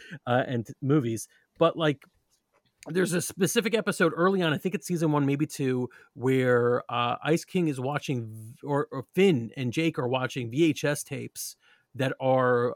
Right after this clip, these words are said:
Ice King's video diary. And that you could see in the background as he's making them as, uh, you know, before he goes fully Ice King insane and magical powers, that this is the origin of how Ooo got to be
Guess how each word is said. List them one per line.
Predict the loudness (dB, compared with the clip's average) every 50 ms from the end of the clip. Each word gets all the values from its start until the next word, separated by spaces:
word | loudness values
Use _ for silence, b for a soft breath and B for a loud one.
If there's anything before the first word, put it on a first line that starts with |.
| -6 -4
Ice | 0 0 0 0 -2
King's | -4 -2 -2 -2 -2 -4
video | -4 -4 -2 0 2 2 2 2 0
diary. | -4 -6 -8 -8 -10 -12 -14 -16 -18 -20 _ _ _ _ _ _ _ _ _ _ -8
And | -4 -2 0
that | 0 0 0
you | 0 0
could | -2 -2 -2
see | -2 0 2 2
in | 2 2
the | 2 0
background | 0 0 -2 -2 0 0 2 2 2 0
as | -2 -4
he's | -6 -8 -8 -4
making | -2 -2 -2 -2 -2 -4 -4 -2
them | -2 -4 -4
as, | -6 -6 -8 -8
uh, | -10 -10 -12 -12 -12
you | -8 -6 -6 -4
know, | -4 -4 -6 -6 -8 -10
before | -10 -6 -2 -2 -2 0
he | -2 -4
goes | -4 -4 -4 -4 -6
fully | -8 -10 -10 -8 -6 -6 -6 -6 -6
Ice | -8 -8 -8 -8
King | -10 -10 -10 -8
insane | -10 -10 -8 -6 -4 -4 -4 -4
and | -4 -6
magical | -8 -8 -10 -10 -12 -14 -12
powers, | -10 -8 -6 -4 -2 -4 -4 -4 -8 -12 b b b b b b
that | -2 -2 -2 -2
this | 0 4 4 4 4 2
is | -4 -2 -2 -2 0
the | -2 -2 -2 0
origin | 2 2 4 6 4 4 4 2 0 0 0
of | -2
how | -2 0 0 0 2
Ooo | 2 0 2 2
got | 2 0 -2 -2 -6
to | -10 -8
be | -8 -6 -4